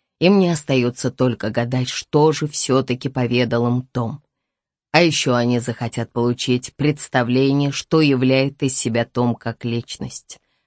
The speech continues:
Отвечайте на их вопросы по возможности без особых подробностей. Без особых? Почему?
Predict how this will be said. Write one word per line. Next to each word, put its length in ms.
Отвечайте 760
на 140
их 160
вопросы 500
по 160
возможности 720
без 220
особых 440
подробностей. 840
Без 260
особых? 580
Почему? 500